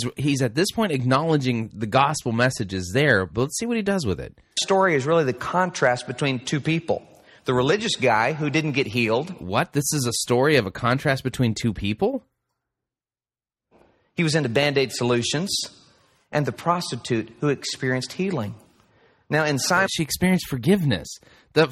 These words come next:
Speaker 1: Pharisee was self-righteous and didn't think himself a sinner in need of a savior. He was trying to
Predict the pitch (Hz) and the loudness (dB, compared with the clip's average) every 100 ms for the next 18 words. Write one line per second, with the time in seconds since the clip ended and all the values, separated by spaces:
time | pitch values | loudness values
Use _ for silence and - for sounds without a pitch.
0 | - 208 294 262 - 165 139 135 - 143 | 2 4 4 2 2 2 2 0 2 2
1 | 131 - 135 170 127 - 113 131 131 127 | 0 0 0 2 0 -2 0 2 2 2
2 | 135 131 110 117 113 107 143 131 113 110 | 0 0 0 0 0 -2 0 2 2 2
3 | 110 98 90 - 170 143 87 104 123 113 | 2 0 -2 2 2 2 0 0 0 -2
4 | - 143 135 | -2 0 0